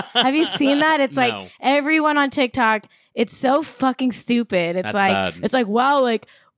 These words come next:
Speaker 2: oh, this is so funny. Like, the guy's wearing the girlfriend's clothes. Like,
Speaker 1: Wow.
Speaker 2: wow, like, a ma-," like, it's so fucked up.
Speaker 1: Terrible.
Speaker 2: Actually,
Speaker 1: Yeah, it
Speaker 2: like,
Speaker 1: actually
Speaker 2: no
Speaker 1: is
Speaker 2: one, like,
Speaker 1: fucked up.
Speaker 2: calls it out. I'm like, "This
Speaker 1: It's
Speaker 2: is, like,
Speaker 1: like, it is
Speaker 2: fucked
Speaker 1: super
Speaker 2: up."
Speaker 1: fucked up.
Speaker 2: The joke is that the guy's wearing, like,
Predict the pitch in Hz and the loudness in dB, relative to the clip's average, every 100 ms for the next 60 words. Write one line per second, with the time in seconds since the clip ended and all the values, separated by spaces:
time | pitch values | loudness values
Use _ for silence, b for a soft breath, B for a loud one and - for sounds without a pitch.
0 | _ - 285 262 262 262 269 277 285 285 | _ -4 0 2 2 2 0 0 2 2
1 | 254 220 - 214 190 196 226 233 247 247 | 2 2 0 -2 0 2 2 2 2 2
2 | 214 190 190 214 247 247 240 - 214 294 | 0 0 0 0 0 0 -2 0 2 2
3 | 269 247 233 226 247 240 294 285 247 226 | 2 2 0 0 0 2 2 2 2 0
4 | 226 226 233 269 240 254 - 262 - 202 | 0 0 2 0 0 0 0 -2 0 0
5 | 208 220 - 220 - 165 170 196 202 208 | 0 0 -2 -4 -4 -4 -4 -2 0 0
6 | 370 349 359 - 240 294 294 285 277 320 | 2 2 2 2 2 0 0 2 2 2
7 | 427 466 480 240 226 262 302 294 240 220 | 2 2 0 0 0 2 2 0 0 2
8 | 285 220 226 247 247 254 277 349 392 508 | 2 2 2 2 0 0 -2 0 0 0
9 | 539 - 320 392 240 453 262 392 539 349 | 0 -2 0 0 0 0 2 2 2 2
10 | 196 - 190 202 392 226 254 262 427 494 | 0 -2 0 2 0 0 0 2 2 0
11 | 466 466 302 302 208 226 254 277 330 294 | 0 0 0 -2 0 0 2 0 0 0
12 | 294 294 277 254 240 | 0 0 0 0 -2